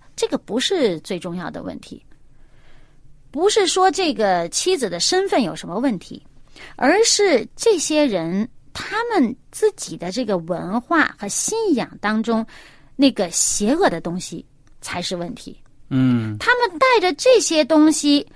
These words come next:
Speaker 1: 来到以色列的国内，来到所罗门的身边，影响到了所罗门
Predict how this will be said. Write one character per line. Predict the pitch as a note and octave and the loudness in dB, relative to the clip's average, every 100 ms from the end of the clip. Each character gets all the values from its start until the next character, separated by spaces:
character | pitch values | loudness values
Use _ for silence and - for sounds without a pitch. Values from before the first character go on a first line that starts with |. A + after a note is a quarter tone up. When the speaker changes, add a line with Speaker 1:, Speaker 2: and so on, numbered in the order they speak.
| - - | -20 -8
Speaker 1:
来 | G#3+ G3 A3 | -2 2 2
到 | C4+ D#4+ G3 - | 4 4 4 0
以 | A#3+ G#3+ | -6 -4
色 | F3 - A3+ | -4 -4 0
列 | B3 G3 | 0 0
的 | F3 | -4
国 | - D#3+ | -6 -6
内， | F#3 F#3+ - - - - - - - | -6 -6 -8 -18 -20 -20 -20 -20 -14
来 | C4 A3+ A3+ D4+ | -6 -2 0 2
到 | G4 D4+ - - - | 4 2 0 -12 -18
所 | - B3+ | -4 0
罗 | G#3 A3+ | 2 2
门 | A#3 A#3 | 2 0
的 | G#3+ | -2
身 | - B3 | -2 0
边， | B3 A#3 A#3+ - - - _ - - - - | 2 0 -2 -10 -20 -20 _ -20 -20 -14 2
影 | B3 D4+ | 6 6
响 | A4+ F4+ A#3 B3 | 4 0 0 4
到 | D4 | 4
了 | A3 | 4
所 | G#3 - F3+ | 0 -4 0
罗 | G#3+ F#4 | 2 4
门 | C4+ G3 C4 | 2 2 0